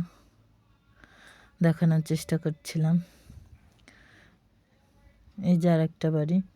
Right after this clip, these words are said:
আর একটা বাড়িতে ঢুকেই দেখতে পেলাম যে একটা দিদি, এই যে এগুলা কি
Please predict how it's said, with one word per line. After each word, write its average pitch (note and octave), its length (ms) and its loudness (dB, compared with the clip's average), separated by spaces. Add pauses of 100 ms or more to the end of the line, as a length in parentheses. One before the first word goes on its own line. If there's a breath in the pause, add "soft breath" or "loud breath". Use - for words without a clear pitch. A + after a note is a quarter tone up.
(480 loud breath)
আর F#3 100 4
একটা G3 300 4
বাড়িতে F#3 360 4
ঢুকেই F3 340 4
দেখতে E3 320 -2
পেলাম D#3+ 320 0 (120)
যে E3+ 160 4
একটা D#3 260 -2
দিদি, D3+ 400 -2 (840 loud breath)
এই D#3+ 200 4
যে D3 200 -2 (720 soft breath)
এগুলা F3+ 240 8
কি F3+ 200 0